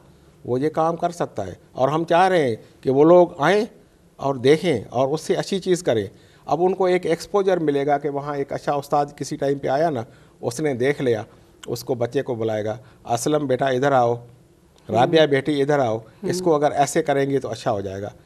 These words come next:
Speaker 2: हम्म।
Speaker 1: कंटिन्यूअस उनकी इम्प्रूवमेंट रहेगी।
Speaker 2: अच्छा, अ, स्टूडेंट्स के लिए तो यकीनन बहुत ज़्यादा इस तरह के स्टेप उठाए जा रहे हैं और आगे के लिए भी आईसीटी के हवाले से भी है,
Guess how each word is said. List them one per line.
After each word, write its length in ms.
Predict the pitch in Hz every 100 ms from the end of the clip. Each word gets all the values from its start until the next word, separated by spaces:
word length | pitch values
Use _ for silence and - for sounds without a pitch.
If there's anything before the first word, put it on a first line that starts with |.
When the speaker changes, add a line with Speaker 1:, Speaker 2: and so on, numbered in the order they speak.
| _
Speaker 2:
हम्म। 140 | 175 170
Speaker 1:
कंटिन्यूअस 580 | 151 165 180 175 156 156
उनकी 220 | 139 135
इम्प्रूवमेंट 500 | 120 127 127 120 95
रहेगी। 360 | 92 82 85 - _ _ _ - - 262
Speaker 2:
अच्छा, 180 | 277
अ, 760 | 254 - 202 196 196 190 185 185
स्टूडेंट्स 500 | - 247 240 240 -
के 140 | 226
लिए 160 | 208 208
तो 120 | 208
यकीनन 420 | 190 190 208 196
बहुत 220 | 175 190
ज़्यादा 220 | 180 175 185
इस 140 | 180
तरह 80 | 185
के 100 | 185
स्टेप 320 | - 185 185
उठाए 260 | 175 185 180
जा 220 | 180 170
रहे 120 | 180
हैं 60 | 180
और 100 | 180
आगे 240 | 170 180
के 120 | 185
लिए 120 | 185
भी 120 | 180 190
आईसीटी 480 | 180 180 185 185
के 120 | 180 180
हवाले 300 | 170 175 180
से 160 | 202
भी 140 | 180
है, 120 | 180